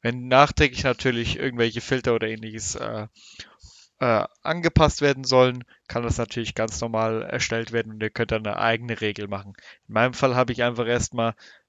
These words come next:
standardmäßig immer Any und wenn ich speziell jetzt wirklich Netze trennen möchte, ka-, könnt ihr das natürlich ganz normal auch machen.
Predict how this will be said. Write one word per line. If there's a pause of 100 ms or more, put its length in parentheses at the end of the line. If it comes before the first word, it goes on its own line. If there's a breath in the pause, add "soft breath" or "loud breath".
(140)
standardmäßig
immer
Any (540 soft breath)
und (120)
wenn
ich
speziell
jetzt
wirklich
Netze
trennen
möchte, (420)
ka-,
könnt
ihr
das
natürlich
ganz
normal (360 soft breath)
auch (300)
machen.